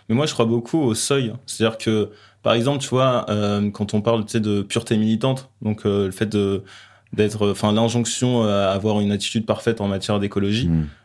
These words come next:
Speaker 1: Euh, et donc, en fait, par exemple, si t'arrêtes de prendre l'avion, mais tu continues à manger de la viande, bah, le plus important, tu vois, c'est d'où tu pars et où tu vas. Et en fait, le fait de, déjà, d'avoir une, une action, euh,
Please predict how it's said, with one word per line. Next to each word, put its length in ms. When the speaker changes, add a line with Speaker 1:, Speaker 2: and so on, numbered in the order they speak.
Speaker 1:
Euh, 480
et 60
donc, 160
en 100
fait, 240
par 100
exemple, 240
si 120
t'arrêtes 180
de 80
prendre 220
l'avion, 320
mais 100
tu 80
continues 380
à 280
manger 460
de 60
la 60
viande, 360
bah, 440
le 140
plus 100
important, 400
tu 80
vois, 140
c'est 320
d'où 120
tu 140
pars 400
et 60
où 140
tu 160
vas. 400
Et 140
en 80
fait, 240
le 100
fait 200
de, 380
déjà, 540
d'avoir 400
une, 140
une 120
action, 520
euh, 360